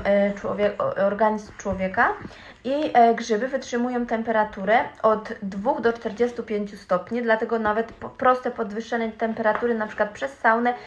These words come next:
nie przynosi żadnych rezultatów. Grzyby giną w niskiej wilgotności,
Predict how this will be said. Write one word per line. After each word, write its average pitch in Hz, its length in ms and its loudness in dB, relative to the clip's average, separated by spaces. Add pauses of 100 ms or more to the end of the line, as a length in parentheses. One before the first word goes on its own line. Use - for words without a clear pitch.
(180)
nie 247 100 2
przynosi 233 420 -2
żadnych 214 300 4
rezultatów. 196 680 0 (280)
Grzyby 247 320 0
giną 226 300 2
w 226 80 -4
niskiej 240 380 -2
wilgotności, 208 840 -2